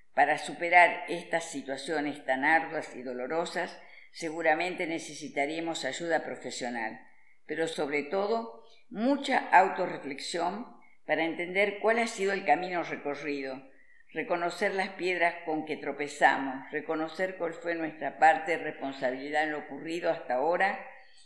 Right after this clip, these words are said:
y volver a confiar en nuestras fuerzas, tener claridad en quién soy y qué quiero. No se trata solamente de intentar rehacer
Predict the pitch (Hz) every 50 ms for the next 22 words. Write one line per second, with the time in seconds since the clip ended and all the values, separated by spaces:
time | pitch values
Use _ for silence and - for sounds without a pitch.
0 | - - - 151 160 170 165 165 165 190 190 202 208 - - - - - 139 -
1 | - 143 139 131 - 165 165 165 156 147 143 135 135 135 127 127 123 - 180 170
2 | 165 131 127 135 - 131 120 123 - - 131 135 147 156 151 151 - - 151 143
3 | 139 143 147 143 160 170 165 165 - - - 127 135 131 131 135 160 170 170 170
4 | 165 - - 180 170 175 190 202 202 - - - - - - - - - 151 147
5 | - 180 170 - - 135 143 139 135 131 131 127 - - - - - - - -
6 | - - - - - - 190 208 240 247 247 247 - - - 175 - 156 156 151
7 | - 160 156 151 147 147 160 160 165 165 170 147 143 147 147 139 - 131 135 135
8 | 127 - 170 165 165 165 160 156 147 139 131 123 - - 180 175 170 170 175 -
9 | -